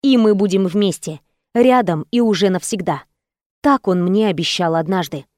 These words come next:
Я и подумать не могла тогда, в эту ночь после выпускного, что однажды один из моих самых страшных снов сбудется. Роман меня бросит. Будет холоден и недоступен,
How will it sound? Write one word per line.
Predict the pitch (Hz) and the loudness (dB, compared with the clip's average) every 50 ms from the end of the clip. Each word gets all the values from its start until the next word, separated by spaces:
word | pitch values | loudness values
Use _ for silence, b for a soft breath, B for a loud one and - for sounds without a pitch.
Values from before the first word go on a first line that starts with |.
| _ _ _ _ _ _ _ _ _ | _ _ _ _ _ _ _ _ _
Я | - 190 190 247 247 | -6 -2 0 2 2
и | 254 247 | 2 0
подумать | - 240 240 240 214 262 269 240 185 175 - - | 0 0 0 0 0 0 0 2 0 0 0 -2
не | 202 202 | 0 0
могла | 208 202 196 190 208 226 220 | 0 0 0 0 0 0 0
тогда, | 196 - 190 180 165 165 208 247 254 196 - - _ _ _ _ | 0 -2 -2 -4 -2 -2 -2 -2 -2 -2 -6 -8 _ _ _ _
в | 233 226 220 | -2 0 2
эту | 277 277 - 247 240 | 2 2 2 2 2
ночь | 233 233 247 254 - - - | 2 2 2 0 0 -4 -4
после | - 220 226 - - 202 185 | -2 -2 0 0 0 0 0
выпускного, | 180 180 - 196 - - 220 226 262 254 180 160 139 - _ _ _ _ | 0 -2 -2 -4 -4 -2 0 0 0 0 -2 -4 -6 -8 _ _ _ _
что | - - - - 285 254 | -14 -8 -2 0 2 2
однажды | 240 214 214 240 254 254 220 180 196 | 2 2 2 2 2 2 2 2 2
один | 185 190 190 180 233 247 240 | 2 2 0 0 0 0 0
из | 220 180 | 0 0
моих | 214 214 220 226 233 - | 0 0 2 0 0 -2
самых | - - 254 240 233 208 190 - | -4 -2 0 0 2 0 -2 -2
страшных | - - 220 220 226 220 - 202 190 - | -4 -2 0 0 0 0 0 -2 -4 -4
снов | - - 220 220 240 254 220 | -2 -2 0 2 2 0 0
сбудется. | 202 160 165 208 262 254 185 180 - - 175 139 - - _ _ _ _ _ _ - | -4 -6 -4 -4 -4 -2 -4 -4 -6 -6 -8 -10 -10 -14 _ _ _ _ _ _ -2
Роман | 226 233 220 202 190 185 190 190 196 | 0 2 2 2 2 2 2 0 0
меня | 190 190 185 185 180 | 0 0 0 0 -2
бросит. | 156 185 214 208 - - 151 - _ _ _ _ _ _ _ _ _ | 0 0 0 -2 -2 -6 -12 -14 _ _ _ _ _ _ _ _ _
Будет | - 226 262 269 220 214 226 - | -2 0 2 2 2 2 0 -2
холоден | - - 247 254 240 220 190 170 190 190 - - | -2 -2 0 2 2 2 2 2 0 0 -2 -2
и | - 247 233 | -2 0 2
недоступен, | 240 233 220 226 233 - - 302 285 - 160 143 139 | 2 2 2 2 0 0 -2 -4 -2 -2 -4 -4 -6